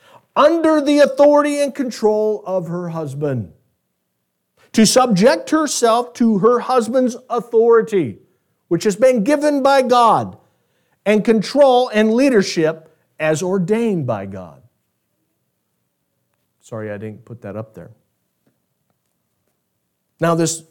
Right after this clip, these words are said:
submission, as I stated, willfully, is not one of force, but of a desire to do the will of God and willfully place oneself under one's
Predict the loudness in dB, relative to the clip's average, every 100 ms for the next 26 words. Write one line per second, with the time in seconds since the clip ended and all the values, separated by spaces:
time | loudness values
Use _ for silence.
0 | _ -14 -8 -6 -6 -6 -8 -8 -10 -10
1 | -8 -8 -8 -6 -6 -8 -12 _ _ -4
2 | -4 -4 -12 -14 -16 _ -12 -8 -8 -6
3 | -6 -6 -8 -12 -12 -18 _ _ _ _
4 | _ _ _ _ _ _ _ _ _ _
5 | _ _ _ _ _ _ 0 0 -2 -6
6 | -10 -12 -14 -20 _ _ _ _ _ _
7 | _ _ _ _ _ -8 -2 2 2 2
8 | 0 2 0 -2 -6 -8 -6 -8 -10 _
9 | _ _ _ _ _ _ _ _ _ _
10 | _ _ _ _ -8 -6 -2 0 0 -2
11 | -6 -6 -10 _ _ -8 -6 -6 -10 -10
12 | -10 -12 -12 -14 _ _ _ -14 -12 -10
13 | -12 -14 _ _ -20 -20 -20